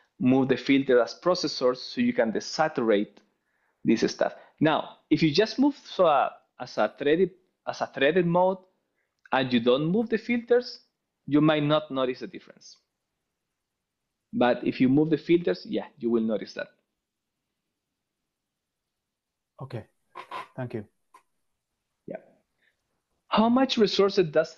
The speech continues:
Speaker 1: threaded i-, plugins increase? Uh, a thread needs maybe five hundred kilobytes, one, two megabytes maximum of stack size on Linux.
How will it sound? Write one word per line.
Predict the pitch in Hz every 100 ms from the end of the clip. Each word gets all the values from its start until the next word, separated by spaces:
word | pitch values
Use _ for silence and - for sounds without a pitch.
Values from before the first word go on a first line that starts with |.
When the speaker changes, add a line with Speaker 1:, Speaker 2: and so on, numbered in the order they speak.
| -
Speaker 1:
threaded | 170 170 170 - _
i-, | 143 139 -
plugins | 139 143 143 -
increase? | 127 117 - 127 107 - - _ _
Uh, | 147 139 131 131 127 - _ _ _ -
a | 165 -
thread | 220 254 - _ 156
needs | 156 160 175 175 - - - - _ _ _ _ _ _ _ _ _ _ _ _ _ _ _ _ _ _ _ _ _
maybe | 117 113 113 113 - -
five | 127 139
hundred | 151 151 151
kilobytes, | - 143 143 147 147 -
one, | 139 123
two | 123 135
megabytes | 135 131 127 123 123
maximum | 123 - - 147 147 151 160 _ _ _ _ _ _ _ _ _
of | -
stack | - - 139
size | - 139 143 147
on | 127
Linux. | 139 170 180 -